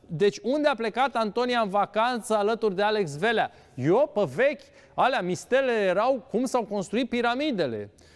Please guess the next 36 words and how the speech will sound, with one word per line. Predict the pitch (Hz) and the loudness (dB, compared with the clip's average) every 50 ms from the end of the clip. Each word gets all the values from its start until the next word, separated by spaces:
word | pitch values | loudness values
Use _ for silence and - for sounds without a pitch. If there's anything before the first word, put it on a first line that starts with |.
| _ _ | _ _
Cei | _ - - 214 254 254 | _ 0 0 2 2 0
cu | - 220 208 | 0 -4 -4
pietrele | 151 - 180 208 240 247 - 247 240 240 233 240 240 240 233 233 233 233 233 233 226 226 214 208 208 | -4 -2 0 0 0 0 0 0 0 0 0 0 0 2 2 2 2 2 2 2 2 0 -2 -4 -4
alea | 240 214 254 269 247 226 | -2 0 2 2 2 2
de | 190 165 190 | 2 2 2
la | 185 180 175 160 175 | 2 2 2 2 2
Hedgestone, | 247 277 220 - - - 190 175 151 135 123 113 107 98 - | 0 0 0 -2 -6 -4 -2 -2 0 -2 -4 -6 -8 -10 -8
în | 139 131 131 127 123 123 120 | -6 -6 -4 -6 -6 -8 -10
Salisbury, | - - 175 185 214 226 208 156 143 151 156 147 139 127 117 117 | -4 0 2 2 2 0 -2 -4 -2 -2 0 0 0 0 0 0
wherever, | 117 135 151 196 240 247 180 120 104 98 - - - 165 | 0 0 0 0 2 2 0 0 -2 -4 -8 -10 -8 -4
ce, | 156 - | 0 0
alea | 277 240 156 123 - 165 165 127 | 0 0 0 -2 -2 -2 -2 -2
preistorice. | - 156 165 185 - - 247 220 185 - - - - - - - - | -2 -2 -4 -4 0 0 0 0 0 -2 -8 -16 -20 -20 -20 -12 -2
Care-i | - 180 202 233 262 | 2 2 2 2 2
treaba | 214 247 254 285 302 269 262 233 | 0 2 2 2 2 4 2 0
cu | 190 - 233 | 0 0 0
alea? | 277 311 302 277 202 143 120 107 - - | 2 2 4 4 2 2 0 -2 -4 -2
Bun, | 208 277 277 202 | -2 0 0 0
multe | 170 220 302 330 269 277 277 | 0 0 0 0 2 2 2
alte | 277 277 247 - 277 | 2 2 0 0 0
lucruri. | 285 302 233 277 240 165 - - - - - - _ | 0 2 2 2 0 0 -2 -6 -20 -20 -20 -16 _
Uh, | - 143 147 147 147 | -2 0 2 2 2
mistere, | 139 131 156 147 - - - 196 202 175 131 113 95 - - | 0 0 -2 -2 -2 0 2 2 2 2 0 -2 -8 -10 -8
adică | - 117 120 139 131 - 135 127 120 113 110 104 - - - _ | -8 -6 -6 -6 -6 -4 -2 -2 -2 -2 -4 -6 -10 -20 -18 _
erau | - 131 180 254 269 220 | -2 0 2 2 2 0
marile | 156 165 226 254 240 208 202 | 0 0 0 0 0 -2 -4
întrebări | 185 147 185 175 220 247 240 | -4 -4 -2 -2 0 0 0
ale | 220 214 | 0 0
omenirii. | 220 220 220 226 247 294 302 277 226 170 | 0 -2 -2 -2 0 0 0 0 -2 -2
De | 127 113 135 | -2 -2 -2
unde | 151 190 196 190 196 | -2 0 0 0 0
venim? | 170 180 202 233 269 277 254 220 | -2 -2 -2 -2 -2 0 0 0
Încotro | 160 147 - 175 170 - 180 190 | -2 -2 -4 -4 -4 -2 -2 -2
ne | 190 | -2
ducem? | 190 196 285 254 - - 185 156 131 120 110 107 117 | 0 0 -2 -2 0 0 -2 0 -2 -4 -6 -4 -4
Ia. | 156 180 - | -4 -4 -6